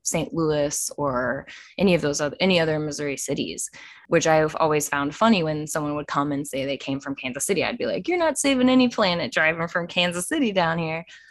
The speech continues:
And, and we strongly believe that. So it was like, "Okay, these people want this, so maybe we should listen." And, and we decided that Kansas City would be the next best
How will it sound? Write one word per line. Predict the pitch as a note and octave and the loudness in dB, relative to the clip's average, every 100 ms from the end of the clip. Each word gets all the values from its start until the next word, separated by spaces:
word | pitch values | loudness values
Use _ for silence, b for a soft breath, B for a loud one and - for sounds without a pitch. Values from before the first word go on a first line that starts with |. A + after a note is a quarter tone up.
| B _ | B _
And, | F#3+ F3+ | -2 2
and | F#3+ | 4
we | G#3 | 4
strongly | A3 G#3 F#3 F3 | 4 4 4 2
believe | D#3+ D#3 F#3 | 0 0 0
that. | E3 D3+ - | 2 0 0
So | D#3 | -2
it | |
was | E3 | 0
like, | D#3+ G3+ | 0 0
"Okay, | A3+ E3+ | 0 0
these | F3 F#3+ | 0 -4
people | - F#3 F3+ | -8 -8 -6
want | D3+ D3 - | -4 -4 -4
this, | C#3+ C3+ - - - _ | -4 -2 -2 -4 -8 _
so | - D#3+ D3 C#3+ C#3+ | -2 0 2 0 -2
maybe | D#3 D3+ D3 | -2 -2 -2
we | D3 | -2
should | - C3+ | -4 -4
listen." | A#2 - D#2 C3+ | -4 -4 -2 -2
And, | D3 C#4+ D#3 - | 0 -2 -4 -6
and | D3+ | -4
we | D3+ | -4
decided | D3 D3 C#3+ C#3+ C#3+ | -4 -2 -2 -2 -4
that | - | -4
Kansas | D3 D3 - | -2 -4 -2
City | D#3 D3+ | -2 -2
would | D3 | 0
be | C#3 | 0
the | |
next | C3+ C#3 - - - B B B - | 2 0 0 -2 -4 B B B -2
best | D3 - - - | 0 2 0 -4